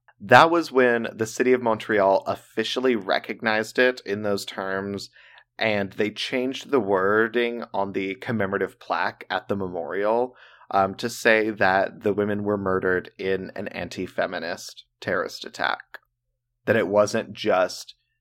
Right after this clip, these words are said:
a shooting. Not that there is just a shooting, but this one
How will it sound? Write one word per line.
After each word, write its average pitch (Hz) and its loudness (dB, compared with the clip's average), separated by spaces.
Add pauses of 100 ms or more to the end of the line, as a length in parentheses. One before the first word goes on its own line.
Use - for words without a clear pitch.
(180)
a 98 -2
shooting. 92 -6
Not 160 2
that - -8
there 107 2
is 110 0 (180)
just 98 0
a 98 -2
shooting, 104 -6 (420)
but 101 6 (200)
this 127 0
one 135 0